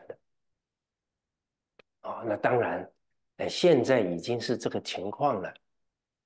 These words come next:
啊，那我们就，就实际的情况，啊，比方说他们现在，啊，担忧，啊，你会不会去做和尚了？啊，那你就跟他讲清楚，<laughs> 我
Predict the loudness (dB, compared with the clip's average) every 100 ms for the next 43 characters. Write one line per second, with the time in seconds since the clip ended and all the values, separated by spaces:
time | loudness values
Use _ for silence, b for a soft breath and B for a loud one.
0 | _ -18 -18 _ -6 -4 -4 -4 -6 -4
1 | -4 -4 -2 -2 -2 -6 -10 -8 -6 -6
2 | -8 -10 -10 -4 -6 -6 _ _ _ _
3 | _ _ _ -18 -8 -2 0 0 -2 -2
4 | -2 -2 -2 -4 -4 -2 -4 -6 _ _
5 | _ _ _ _ _ _ -12 -8 -2 0
6 | 4 6 6 2 -8 _ _ _ _ _
7 | _ -18 -12 -6 -2 0 0 -2 -2 -2
8 | -2 -2 -2 0 0 -2 -8 _ _ _
9 | _ _ _ _ _ _ _ _ _ _
10 | _ _ -12 -12 -8 -4 -4 -2 -4 -2
11 | -2 0 -2 -4 -4 -4 -4 -10 -16 -20
12 | B -8 -8 _ -14 -14 -4 -2 0